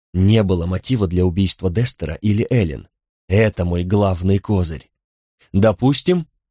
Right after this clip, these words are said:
мне повезло, и я сумел вывести тело Дестера. Что случится, когда его найдут полицейские? Решат ли они, что похитители,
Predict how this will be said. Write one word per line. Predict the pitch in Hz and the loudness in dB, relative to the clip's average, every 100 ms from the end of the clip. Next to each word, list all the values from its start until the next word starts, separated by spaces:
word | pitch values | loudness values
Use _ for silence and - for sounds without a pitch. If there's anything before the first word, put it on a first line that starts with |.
| _ | _
мне | 98 110 110 | 0 2 2
повезло, | 107 98 101 95 80 - _ _ - | 2 0 2 0 -2 -8 _ _ 0
и | |
я | 113 117 | 2 4
сумел | - 120 127 | 2 0 0
вывести | 110 113 107 - 110 | 0 -2 0 -2 -4
тело | - 104 101 | -2 -2 0
Дестера. | 107 104 - - - _ _ - | 0 -2 -4 -10 -12 _ _ -14
Что | - 139 | -4 0
случится, | 131 - 101 - 156 - 98 | 0 0 0 0 -2 -2 -4
когда | 98 90 101 | -4 -2 0
его | 95 92 123 | 2 0 0
найдут | 113 101 107 - | -2 -2 -4 -6
полицейские? | 117 113 - 117 95 - - - _ _ _ _ _ | -4 -4 -4 -4 -4 -6 -10 -14 _ _ _ _ _
Решат | 98 101 - 110 - | -2 0 2 0 2
ли | |
они, | 101 104 | 0 0
что | 98 101 | -2 -4
похитители, | 101 101 101 110 101 101 98 | -4 -4 -2 -2 0 0 0